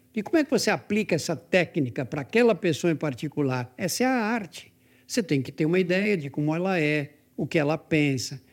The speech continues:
em que situação ela vive, quais são as condições econômicas e que tipo de medicamentos, que tipo de, de, de providências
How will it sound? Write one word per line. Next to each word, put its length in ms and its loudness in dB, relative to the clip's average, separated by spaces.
em 140 4
que 160 -4
situação 640 -2
ela 180 0
vive, 560 -2
quais 220 -2
são 240 0
as 100 -2
condições 640 -2
econômicas 880 0
e 80 0
que 220 -6
tipo 560 0
de 160 -2
medicamentos, 1040 0
que 120 -6
tipo 400 -2
de, 200 -4
de, 400 0
de 180 -6
providências 1200 0